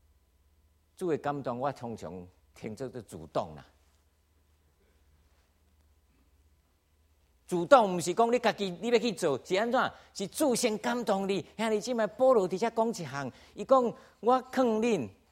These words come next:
be reconciled to God。”毋是你有法度去甲上帝和，是上帝早就要甲你和，是你爱去领受这个恩典。咱有偌济人拢讲：“我得爱较拍拼，我得爱尽力，我得爱好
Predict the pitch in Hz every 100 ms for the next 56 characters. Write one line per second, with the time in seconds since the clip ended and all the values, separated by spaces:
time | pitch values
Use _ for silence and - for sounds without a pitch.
0 | - 196 202 190 254 269 277 190 151 -
1 | 165 113 - 147 110 123 76 - _ _
2 | _ _ _ - 202 202 208 247 247 190
3 | 247 196 208 202 247 247 - 190 156 170
4 | 151 135 160 160 147 196 165 170 160 -
5 | 214 156 180 214 202 196 117 117 - -
6 | 147 139 220 - 196 190 196 196 - 143
7 | 196 160 135 135 165 110 - _ _ _
8 | _ _ _ _ _ _ - 196 196 139
9 | 127 117 113 120 156 151 120 - - 156
10 | 127 - 151 156 104 - 80 73 _ -
11 | 151 156 156 113 95 139 135 - - 160
12 | 151 156 165